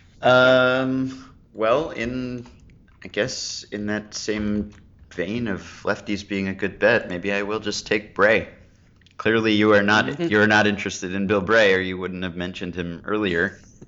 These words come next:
Speaker 1: Um,
Speaker 2: That's true.
Speaker 1: and I don't really even know what his status is. He, <laughs> he pitched four games this year in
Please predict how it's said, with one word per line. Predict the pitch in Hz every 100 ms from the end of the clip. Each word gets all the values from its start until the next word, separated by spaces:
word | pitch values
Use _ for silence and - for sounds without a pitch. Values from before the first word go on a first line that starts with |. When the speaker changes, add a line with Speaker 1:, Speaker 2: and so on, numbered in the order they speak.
| 175
Speaker 1:
Um, | 92 92 90 87 87 87 -
Speaker 2:
That's | 117 -
true. | - 139 - _ -
Speaker 1:
and | 127
I |
don't | 151 165
really | 156 156 151
even | 143 131 120
know | 123 131 127 131
what | 127 123 107 113 117
his | 107 107 107 104 - - -
status | - 117 117 127 - - -
is. | 135 151 - - _
He, | - 107 104 -
<laughs> | 107
he | 120 - 113
pitched | - 113 113 - -
four | - - 104 113
games | 104 110 120 120
this | 120 -
year | 127 131
in | 98 101 98 85